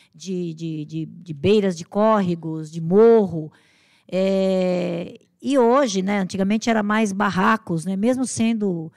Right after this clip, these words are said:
de alvenaria, a gente vê que ainda falta políticas públicas, ou seja, melhorar a qualidade de moradia pra essas famílias que ainda hoje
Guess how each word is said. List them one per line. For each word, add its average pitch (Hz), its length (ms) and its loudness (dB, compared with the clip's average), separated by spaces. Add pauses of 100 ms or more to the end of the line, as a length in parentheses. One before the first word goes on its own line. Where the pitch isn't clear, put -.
(160)
de 170 100 -4
alvenaria, 190 640 0 (440)
a 214 60 -4
gente 302 280 0
vê 285 220 2
que 330 120 0
ainda 339 360 0
falta 294 500 2
políticas 269 540 -4
públicas, 254 540 -4
ou 247 80 -4
seja, 214 380 -2 (280)
melhorar 277 580 4
a 311 60 -2
qualidade 262 580 0
de 240 100 -8
moradia 220 480 -2
pra 208 120 2
essas 202 220 -8
famílias 202 420 -4
que 247 100 -8
ainda 226 400 -4
hoje 208 580 -2